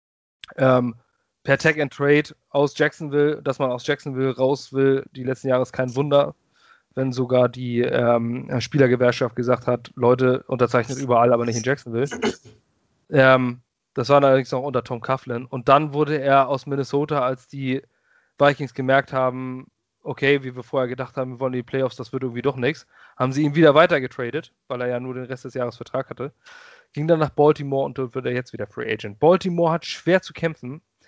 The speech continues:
mit, ähm, ihre Edge-Verteidiger unter Vertrag bringen, denn die haben drei, vier sogar. Die haben Tyus Bowser, ähm, ein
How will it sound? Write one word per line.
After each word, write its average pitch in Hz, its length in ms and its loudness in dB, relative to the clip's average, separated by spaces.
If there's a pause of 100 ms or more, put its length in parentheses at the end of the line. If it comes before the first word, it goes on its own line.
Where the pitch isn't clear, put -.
(360)
mit, 143 420 0
ähm, 135 640 4 (320)
ihre 143 260 -6
Edge-Verteidiger 120 600 -4
unter 117 160 -6
Vertrag - 460 -6
bringen, 107 200 -12
denn 123 140 -2
die 131 100 -6
haben 135 360 -4
drei, 127 400 0 (760)
vier 170 380 2 (140)
sogar. 110 340 -6
Die 127 140 -2
haben 135 160 -2
Tyus 160 320 2
Bowser, 160 460 0 (960)
ähm, 139 380 2 (720)
ein 151 300 -2